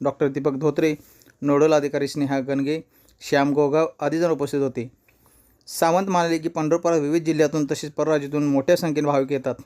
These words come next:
यात्रेदरम्यान भाविकांना अनेक समस्यांना तोंड द्यावे लागते. भाविकांना आरोग्याच्या समस्या होत्या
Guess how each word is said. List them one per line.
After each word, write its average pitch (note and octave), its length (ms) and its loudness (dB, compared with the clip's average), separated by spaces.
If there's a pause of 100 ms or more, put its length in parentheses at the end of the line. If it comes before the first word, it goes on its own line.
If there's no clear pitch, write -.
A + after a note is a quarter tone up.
यात्रेदरम्यान D3 560 0
भाविकांना C#3+ 360 2
अनेक D3 240 -2
समस्यांना D#3 400 -4
तोंड D3 160 -2
द्यावे C#3+ 220 0
लागते. B2+ 360 -6 (340)
भाविकांना F3 460 2
आरोग्याच्या E3+ 400 2
समस्या D#3+ 360 0
होत्या D3 200 -2